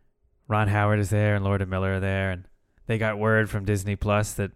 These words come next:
you know, their version got more clicks. Ours got more views than yours, buddy. <laughs> You know? <laughs> As I started to describe that, I was like, "This is starting to feel like the Blame It on the Alcohol music video."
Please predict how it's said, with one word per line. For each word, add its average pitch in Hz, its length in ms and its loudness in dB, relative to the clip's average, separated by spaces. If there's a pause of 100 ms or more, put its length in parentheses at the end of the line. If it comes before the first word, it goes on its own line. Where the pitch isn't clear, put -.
(300)
you 107 100 -6
know, 104 120 2
their 101 220 2
version 101 340 0
got 95 140 -4
more 98 180 -2
clicks. - 580 -4 (1040)
Ours 110 140 -4
got 104 140 -4
more 101 160 -4
views 127 240 -4
than 98 100 -6
yours, 90 220 -8
buddy. 110 260 -10 (140)
<laughs> - 640 -16
You 104 80 -4
know? - 1160 -8
<laughs> - 0 - (3500)
As 110 120 2
I 123 80 4
started 123 280 2
to 139 40 0
describe 123 360 4
that, 110 100 4
I 104 40 4
was 98 80 2
like, 101 100 0
"This - 280 -6
is 101 120 -4
starting 123 220 4
to 110 80 -2
feel 117 120 2
like 107 140 2
the 156 60 -2
Blame 107 280 0
It 107 60 0
on 107 80 0
the 101 100 -2
Alcohol 110 420 0
music 117 240 -4
video." 123 380 0